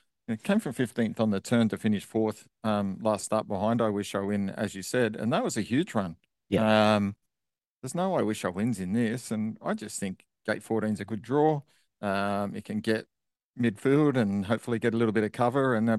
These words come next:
Speaker 1: produce at the right time. Very keen at the seven dollars fifty. Um, thought, I thought Promise of Success could improve. I didn't, uh, rule
Speaker 2: Wasn't
Speaker 1: it
Speaker 2: in
Speaker 1: out.
Speaker 2: the right part of the track.
Speaker 1: Yeah,
Speaker 2: Last
Speaker 1: so I'm, I think it's a, it's a chance. Um, and I thought something like Surf Dancer,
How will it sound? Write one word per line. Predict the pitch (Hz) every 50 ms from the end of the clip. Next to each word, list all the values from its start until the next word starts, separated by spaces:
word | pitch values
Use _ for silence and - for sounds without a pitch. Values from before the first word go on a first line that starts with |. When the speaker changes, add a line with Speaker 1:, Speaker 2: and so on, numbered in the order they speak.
| - _
Speaker 1:
produce | - - - - 127 120 -
at | - -
the | 113
right | 113 127 120 -
time. | - - 135 170 190 135 92
Very | 101 120 143 170 160
keen | - - 123 110
at | 107 -
the | 104
seven | - - 117 107 101 107
dollars | 107 110 107 104 101 -
fifty. | - - 156 156 - - 175 165 160 - _ _ _ _ _ _ _ _ _ _ -
Um, | 113 113 113 113 113 113 110 110 110 113 110 110 113 117 - _ _ _ _ _ _ _ _ -
thought, | - 165 - _ _ _ _ -
I | 139
thought | - - 196 151 - -
Promise | - 135 131 123 113 - -
of | 127 113 -
Success | - - 107 - - 123 117 -
could | - - 127 113
improve. | 117 107 - - 143 156 175 -
I | - 131 127 - 110 107
didn't, | 95 - 123 113 110 107 107 107 - - - -
uh, | 117 110 107 107 104 107 104 98
rule | 104 127
Speaker 2:
Wasn't | 135 120 120 107
Speaker 1:
it | 92
Speaker 2:
in | -
Speaker 1:
out. | 87
Speaker 2:
the | 85
right | 87 85 82 -
part | - 87 82 78
of | 76
the | 73
track. | - - 78 76 - _ _ _ _ _ _ _ - -
Speaker 1:
Yeah, | 131 139 139 127
Speaker 2:
Last | 117 107 -
Speaker 1:
so | - 135 131
I'm, | 131 127 117 - -
I | -
think | 147 - 165 127 -
it's | 123 123 - -
a, | 127 117 110 - -
it's | - 113 - 127
a | 117 107 _ _ _ _ _ _ _
chance. | - - 143 147 156 156 - - - - -
Um, | 120 117 110 113 110 110 110 110 110 110 - _ _ _ _ _ _ _ _ _ -
and | 123 131 139
I | 139
thought | 135 - 151 135 -
something | - 135 127 123 117
like | 113 113 113
Surf | - - - 120 107 -
Dancer, | - 107 110 120 131 - - 120 101 90